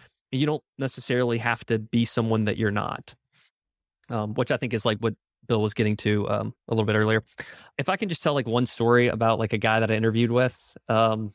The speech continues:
like, not that we wanna tell, like, all the horror stories that we've seen out there, but this one I thought was just particularly egregious. So this was, uh, I was interviewing in New York, and I, I, I think it was, uh, Cornell. And,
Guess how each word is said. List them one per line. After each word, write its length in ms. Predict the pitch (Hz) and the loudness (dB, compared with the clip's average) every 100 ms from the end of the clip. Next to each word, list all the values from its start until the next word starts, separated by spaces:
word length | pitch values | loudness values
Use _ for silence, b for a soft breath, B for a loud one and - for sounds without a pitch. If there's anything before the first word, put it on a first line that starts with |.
| - | -4
like, 220 | 123 120 | -2 0
not 220 | 139 175 | 0 0
that 80 | 180 | 0
we 100 | 151 | 2
wanna 160 | 147 127 | 2 2
tell, 180 | 131 | 0
like, 140 | 120 113 | 0 2
all 120 | 113 | 2
the 80 | 113 | 2
horror 260 | 113 113 | 2 2
stories 320 | 117 123 117 117 | 2 2 2 2
that 100 | 131 | -2
we've 140 | 110 | -4
seen 160 | - 117 | -2 -2
out 100 | 117 | 0
there, 180 | 120 117 B B - | 0 0 B B -2
but 120 | 156 | 0
this 160 | 180 | 0
one 120 | 180 143 | 0 0
I 80 | 139 | 2
thought 180 | 131 131 | 2 0
was 140 | 123 | -2
just 160 | 127 - | -4 -4
particularly 440 | 123 120 120 117 | -2 0 2 2
egregious. 520 | 113 117 117 117 - b b - | 2 2 2 2 -2 b b -8
So 240 | - 147 | -2 0
this 240 | 139 165 | 0 0
was, 400 | 180 165 143 - - | 2 2 0 -2 -2
uh, 40 | |
I 220 | 127 123 | 0 2
was 220 | 131 123 131 | 0 -2 -4
interviewing 600 | 151 147 143 143 139 135 | -2 0 0 2 2 0
in 140 | 127 127 | -2 0
New 80 | |
York, 360 | 123 120 120 120 | 2 2 2 0
and 80 | 120 | -4
I, 80 | - | -4
I, 60 | 120 - - | -8 -12 -12
I 60 | |
think 320 | 120 - 151 135 | -12 -4 -4 -2
it 80 | |
was, 440 | 123 123 117 110 - | -2 0 0 -4 -4
uh, 360 | 120 117 113 110 - | 0 2 2 -2 -6
Cornell. 720 | - 113 110 110 110 110 110 | -2 0 2 4 4 2 0
And, 520 | 123 120 113 113 110 | 2 2 2 0 -6